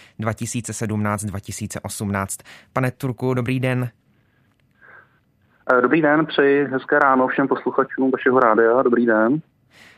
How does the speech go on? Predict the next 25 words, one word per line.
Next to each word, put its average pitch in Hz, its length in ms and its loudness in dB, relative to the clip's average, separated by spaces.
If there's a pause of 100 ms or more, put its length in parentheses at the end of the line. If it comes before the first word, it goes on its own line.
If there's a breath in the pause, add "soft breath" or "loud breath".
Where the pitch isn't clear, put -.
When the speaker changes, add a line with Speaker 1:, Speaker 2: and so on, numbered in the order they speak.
(100)
Speaker 1:
Eh, 117 220 -4
na 127 80 -2
začátek 139 380 -4
se 160 80 -8
zeptám, 165 460 -2
jak 139 200 -2
staré 196 460 -2
děti 127 380 -4 (240)
vy 131 140 -2
obvykle 120 400 -2
učíte? - 440 -6 (1800 soft breath)
Speaker 2:
No, 113 460 2
je, 113 80 4
u 120 80 2
mě 151 120 4
to 170 80 4
je 175 40 2
teď 175 120 0
trošku - 240 0
složitější. 151 680 2
Já 117 180 4
obvykle, 135 500 2
obvykle 135 420 2
dva, 131 200 2
dva, 120 140 4